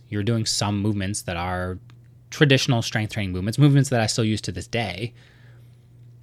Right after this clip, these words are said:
they did time sets. And so I would use the same weights every week and use them for the same time. And so I wasn't progressively overloading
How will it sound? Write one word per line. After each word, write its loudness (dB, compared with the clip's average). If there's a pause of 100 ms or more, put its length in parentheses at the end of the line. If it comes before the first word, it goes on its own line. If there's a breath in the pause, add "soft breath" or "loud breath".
(300)
they 4
did 2
time 2
sets. -6 (760)
And 0
so 2
I 2
would 0
use 2 (220)
the -8
same 0
weights -4 (560)
every -2
week 0 (760)
and 0
use 0
them -2
for -6
the -4
same -6
time. -12 (760)
And -4
so 2
I 6
wasn't 4
progressively 0
overloading -4